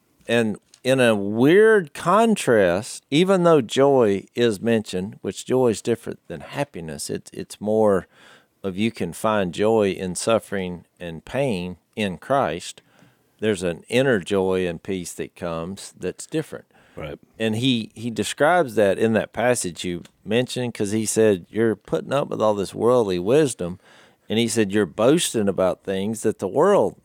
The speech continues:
Speaker 1: boasts about." And he's like, "So allow me to boast,"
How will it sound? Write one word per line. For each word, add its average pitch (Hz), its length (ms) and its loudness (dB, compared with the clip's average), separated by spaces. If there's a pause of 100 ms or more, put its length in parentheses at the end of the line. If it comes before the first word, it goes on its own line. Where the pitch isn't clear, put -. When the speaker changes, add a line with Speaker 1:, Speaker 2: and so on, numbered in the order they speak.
Speaker 1:
boasts 98 340 -4
about." 73 400 -10 (100)
And 104 100 -6
he's 117 200 -2
like, 113 160 2
"So 139 200 2
allow 175 360 4
me 175 240 2
to 156 160 -4
boast," 87 520 -6